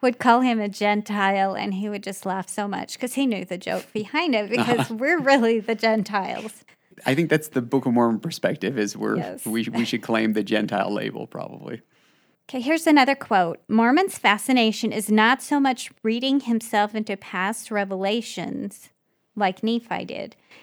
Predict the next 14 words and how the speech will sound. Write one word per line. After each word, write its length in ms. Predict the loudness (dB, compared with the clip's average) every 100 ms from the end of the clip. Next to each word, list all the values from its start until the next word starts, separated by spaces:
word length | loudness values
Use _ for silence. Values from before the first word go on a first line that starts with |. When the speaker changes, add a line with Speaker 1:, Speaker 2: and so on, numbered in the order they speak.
| _ 0
Speaker 1:
as 240 | 0 0
using 320 | -2 0 0
prophecies 1160 | -2 -4 2 2 2 -4 -6 -6 -6 -8 -10 -14 -2
and 160 | 0 0
their 80 |
fulfillments 920 | -2 -8 -8 -2 0 0 -2 -8 -12 -12
to 160 | -12
persuade 640 | -8 -8 -10 -6 -2 -2 -4
his 280 | -8 -8 -8
readers 600 | -6 -4 -6 -6 -12 -18 _ _ -4
that 260 | -4 -4
God 380 | 0 0 0 -2
is 180 | -4 -6
directing 720 | -4 -2 -4 -6 -8 -6